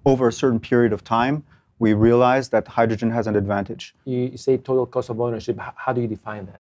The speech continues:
Speaker 1: Total cost of ownership means the life of the, of the vehicle, the maintenance activities, the fuel costs, and so on and so forth,
Speaker 2: Mm-hmm.
Speaker 1: all form part of this total cost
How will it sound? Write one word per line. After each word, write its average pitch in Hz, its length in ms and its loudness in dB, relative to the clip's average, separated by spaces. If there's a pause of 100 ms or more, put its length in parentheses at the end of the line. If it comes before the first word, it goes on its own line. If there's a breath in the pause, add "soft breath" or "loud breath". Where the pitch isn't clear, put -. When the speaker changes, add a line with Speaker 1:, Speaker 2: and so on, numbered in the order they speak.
(480)
Speaker 1:
Total 156 360 6
cost 131 300 2
of 113 120 0
ownership 123 500 2
means 113 560 0
the 101 80 0
life 120 380 2
of 107 200 -4
the, 104 100 -4 (360)
of 101 200 -4
the 98 120 -4
vehicle, 131 720 4
the 110 120 0
maintenance 135 640 0 (340)
activities, 117 840 0 (800 soft breath)
the 98 120 0
fuel 143 300 4
costs, 123 560 0
and 107 100 -4
so 127 140 0
on 117 140 4
and 104 80 -4
so 127 160 2
forth, 113 440 2
Speaker 2:
Mm-hmm. 107 200 -14
Speaker 1:
all 151 220 4
form 127 300 0
part 120 300 2
of 107 100 -6
this 104 180 0
total 113 260 2
cost 107 400 -4